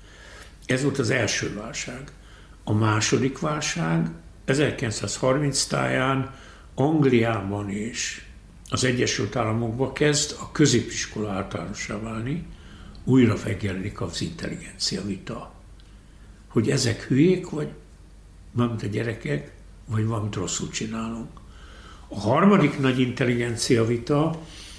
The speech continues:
az ezerkilencszázhatvanas évek vége, hetvenes évek vége, amikor az Egyesült Államokban általánossá válik a college szintű, tehát az alsóbb éves egyetemi képzés.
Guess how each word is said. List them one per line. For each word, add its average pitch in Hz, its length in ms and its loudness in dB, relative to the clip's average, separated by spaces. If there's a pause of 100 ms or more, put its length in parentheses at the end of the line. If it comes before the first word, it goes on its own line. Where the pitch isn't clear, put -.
(140)
az - 120 -12
ezerkilencszázhatvanas 117 1400 2
évek 95 340 0
vége, 101 260 -2
hetvenes 143 520 -2
évek 127 300 -2
vége, 131 580 -4 (380)
amikor 113 300 2
az 107 120 2
Egyesült 135 560 2
Államokban 113 720 0 (420)
általánossá 113 800 -2
válik 117 400 2
a 107 480 -2
college 127 340 6
szintű, - 380 2
tehát 107 300 -6
az 101 140 -8
alsóbb 147 580 4
éves 107 340 0
egyetemi 98 520 -4
képzés. - 540 -6